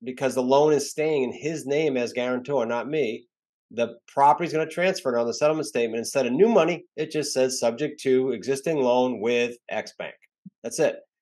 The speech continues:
So, so I continue to make payments on Mario's behalf. I own the asset, and he stays on as the guarantor as far as the bank is concerned. Now, why is that so cool right now?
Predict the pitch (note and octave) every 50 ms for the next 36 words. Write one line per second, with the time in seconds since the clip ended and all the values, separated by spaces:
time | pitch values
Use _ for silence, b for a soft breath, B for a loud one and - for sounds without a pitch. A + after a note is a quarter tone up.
0 | _ _ _ - C3+ C3+ B2+ - - - C#3 C#3 D3 D3+ D3+ D3+ B2+ D3 D3+ D3
1 | C#3 C#3 C3+ C#3 C3+ C3 C3 - C3+ C#3 C3+ C#3 C3+ B2+ C3+ C3 A#2+ A#2+ B2+ B2
2 | B2 B2 B2 A#2 A#2+ A#2+ A2+ A2+ C#3+ D3 D#3 D3 - - _ - - A#2 A#2 A#2
3 | A2+ A2+ A2 B2+ C#3 C#3+ C#3 - D3+ C#3 - - _ _ _ _ _ _ _ -
4 | B2 B2 B2 A#2+ A#2+ A#2 A#2 A2+ - _ - - - - D3 - - - C#3+ C3+
5 | C3 A#2 C3+ C#3+ D3 C#3 B2+ A2+ - - G#2+ A#2+ A#2+ A#2 A2+ - - B2+ A#2+ A2+
6 | A2+ - A#2+ A2+ A2+ G#2+ G#2+ - G2+ G2+ C3+ D3 D3+ D#3 C#3+ A2+ - - G#2+ G2+
7 | G2 - G#2 G2 G2 A2 A2+ - _ _ _ - A#2 A#2 A#2+ B2+ C3+ C#3 D3+ D#3
8 | C3+ - D3+ D3 C3+ - - C#3 C3 - - D3 C#3 C3 B2+ A#2+ G#2 B2+ C3 C3
9 | A2+ F#2+